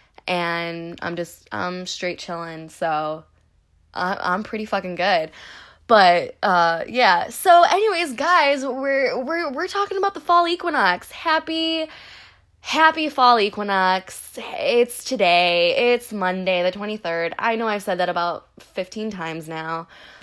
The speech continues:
Uh, but yeah, so this is the day where day and night are equal. Um,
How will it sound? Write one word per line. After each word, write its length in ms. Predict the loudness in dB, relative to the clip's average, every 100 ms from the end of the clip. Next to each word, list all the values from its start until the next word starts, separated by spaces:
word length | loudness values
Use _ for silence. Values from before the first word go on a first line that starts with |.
| -4
Uh, 320 | 0 2 2
but 100 | 2
yeah, 320 | 4 4 4 0
so 280 | 0 2
this 200 | 2 -2
is 160 | -4 -8
the 100 | -6
day 240 | -2 -2
where 580 | 0 0 0 0 -2 -4
day 520 | -10 -6 -4 -4 -4 -6
and 220 | -8 -6
night 260 | -6 -6
are 160 | -6 -8 -8
equal. 760 | -10 -2 0 2 2 2 -2 -12 -20 -20 _ -8
Um, 640 | -4 -4 -6 -10 -14 -18